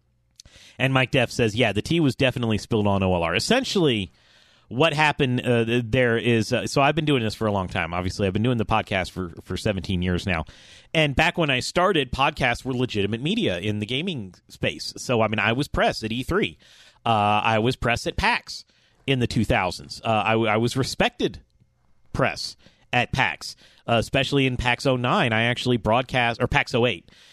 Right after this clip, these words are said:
In two thousand eight, I actually broadcast, like, eight hours from pax with the full support of the media department. It was great.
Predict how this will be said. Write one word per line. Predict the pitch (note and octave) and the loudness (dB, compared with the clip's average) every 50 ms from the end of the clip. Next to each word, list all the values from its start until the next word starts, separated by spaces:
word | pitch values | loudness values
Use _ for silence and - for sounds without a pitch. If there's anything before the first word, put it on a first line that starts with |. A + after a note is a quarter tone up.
| _ - | _ -6
In | A2+ A#2+ | -4 -2
two | A#2 - D#3+ D3 | 0 0 2 2
thousand | D3+ C#3+ C3 A2+ B2+ C#3+ | 4 2 2 2 0 -2
eight, | F#3 C#3 | 0 0
I | A2+ A#2 | 0 0
actually | C3 D3+ - - - C3+ A2 | 0 0 -2 -2 -2 -2 -2
broadcast, | E2+ G2+ G#2+ B2 D#3+ - - A#2+ G#2 - - | 0 0 0 0 0 0 -2 -2 -2 0 -2
like, | A2 G#2 - - | -2 -2 -2 -4
eight | B2+ C#3 C#3 B2+ | -4 -2 0 2
hours | A#2 C3 E3+ D3+ G#2 F2+ E2 - - - _ _ _ _ _ _ _ - | 2 2 2 0 -2 -4 -8 -12 -16 -18 _ _ _ _ _ _ _ -8
from | - - C3 B2+ A#2+ - | -2 0 0 0 0 -2
pax | - C#3+ D#3+ F#3 A#2+ F2+ - - | -2 0 0 0 0 -2 -4 -4
with | A#2 A#2 A#2+ A2+ - | -2 0 0 0 0
the | - A#2+ | -2 -4
full | - - - C3+ C3 | -4 0 0 0 0
support | B2+ - - - - B2+ B2+ B2+ | 0 -2 -6 -4 -2 0 0 0
of | B2 | 0
the | A2+ A2 | 0 0
media | A2+ A#2 C#3+ G3+ F3 | 0 0 0 0 0
department. | A#2 G2 - - G2+ F#2 F2 F2+ F2+ | 0 0 -2 -2 -2 -2 -2 -2 -2
It | B2+ | -2
was | - - - | -2 -2 -4
great. | - G#2 A#2 F#3 A3+ - - | -2 -2 -2 -2 -2 -6 -10